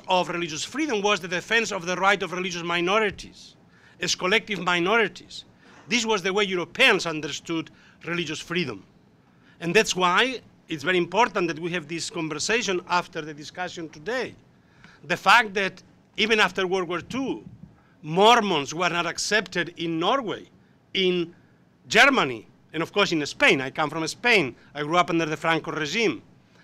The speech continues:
And the notion of religious freedom, of course, was totally inconceivable.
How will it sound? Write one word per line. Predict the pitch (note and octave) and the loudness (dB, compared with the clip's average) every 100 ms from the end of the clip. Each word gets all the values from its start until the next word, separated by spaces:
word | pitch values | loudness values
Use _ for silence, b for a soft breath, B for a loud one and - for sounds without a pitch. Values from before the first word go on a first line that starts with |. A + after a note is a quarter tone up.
| b - | b -4
And | D#3+ | -2
the | D#3+ | 2
notion | F#3 F3+ E3+ | 2 2 0
of | D#3+ | -2
religious | D#3 D#3 C#3+ | -6 -8 -8
freedom, | - C4+ C#4+ D#3 | -6 -2 0 0
of | C3 | -2
course, | D#3+ D3 - | -6 -6 -6
was | C#3+ | -6
totally | C#3+ C3+ - b b | -6 -6 -12 b b
inconceivable. | E3+ E3 - D3 - C4 G#3 G2+ | -4 -2 -4 -8 -6 -4 -4 -6